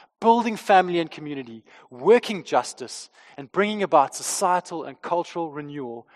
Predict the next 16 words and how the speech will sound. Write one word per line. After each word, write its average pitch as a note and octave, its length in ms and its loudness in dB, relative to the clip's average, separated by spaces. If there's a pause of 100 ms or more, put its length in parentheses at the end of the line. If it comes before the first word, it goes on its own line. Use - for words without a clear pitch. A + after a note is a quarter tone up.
(160)
for D3 180 -14
his C#3+ 180 -10
glory. A2 480 -12 (960)
This - 460 -6 (280)
is D#3+ 140 -12
a D#3+ 60 -8
great D#3 360 -10
work. D3 460 -18 (520)
These G#3 440 -4
are - 140 -10
the E3 80 -8
walls D#3 480 -6
that C#3 120 -10
are C3 60 -6
worth D3 540 -6
building A#2+ 400 -10